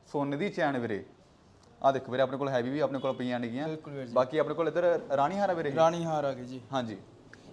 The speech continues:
Speaker 2: ਇਹਨਾਂ ਰੇਟ ਸਿਰਫ ਤੁਹਾਨੂੰ ਤੀਹ ਹਜ਼ਾਰ ਦੇ ਵਿੱਚ ਮਿਲ ਜਾਣਗੇ ਰਾਣੀ ਹਾਰ।
Speaker 1: ਸਿਰਫ
Speaker 2: ਇਹੀ
Speaker 1: ਔਰ
Speaker 2: ਜੇ
Speaker 1: ਸਿਰਫ
Speaker 2: ਸੋਨੇ ਦੇ ਵਿੱਚ ਬਣਾਉਂਦੇ ਭਾਜੀ, ਨੌ ਤੋਂ ਦਸ ਲੱਖ ਤੱਕ ਬਣਦਾ ਇਹ ਹਾਰ।
Speaker 1: ਆਰਾਮ ਨਾਲ ਵੀਰੇ।
Speaker 2: ਹਾਂਜੀ, ਹਾਂ।
Speaker 1: ਆਪਣੇ ਕੋਲ ਬਾਹੀਆਂ ਆ ਗਈਆਂ ਵੀਰੇ ਇੱਧਰ ਨਾ।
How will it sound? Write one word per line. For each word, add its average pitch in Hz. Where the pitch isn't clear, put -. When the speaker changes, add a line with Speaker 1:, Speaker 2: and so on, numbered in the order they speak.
Speaker 2:
ਇਹਨਾਂ 175
ਰੇਟ 170
ਸਿਰਫ 180
ਤੁਹਾਨੂੰ 185
ਤੀਹ 185
ਹਜ਼ਾਰ 170
ਦੇ 156
ਵਿੱਚ 151
ਮਿਲ 131
ਜਾਣਗੇ 139
ਰਾਣੀ 131
ਹਾਰ। 123
Speaker 1:
ਸਿਰਫ 151
Speaker 2:
ਇਹੀ 175
Speaker 1:
ਔਰ 175
Speaker 2:
ਜੇ 185
Speaker 1:
ਸਿਰਫ 156
Speaker 2:
ਸੋਨੇ 170
ਦੇ 185
ਵਿੱਚ 185
ਬਣਾਉਂਦੇ 185
ਭਾਜੀ, 180
ਨੌ 160
ਤੋਂ 170
ਦਸ 156
ਲੱਖ 160
ਤੱਕ 156
ਬਣਦਾ 135
ਇਹ 135
ਹਾਰ। 131
Speaker 1:
ਆਰਾਮ 120
ਨਾਲ 110
ਵੀਰੇ। 98
Speaker 2:
ਹਾਂਜੀ, 135
ਹਾਂ। 120
Speaker 1:
ਆਪਣੇ 139
ਕੋਲ 151
ਬਾਹੀਆਂ 131
ਆ -
ਗਈਆਂ 117
ਵੀਰੇ 127
ਇੱਧਰ 123
ਨਾ। 156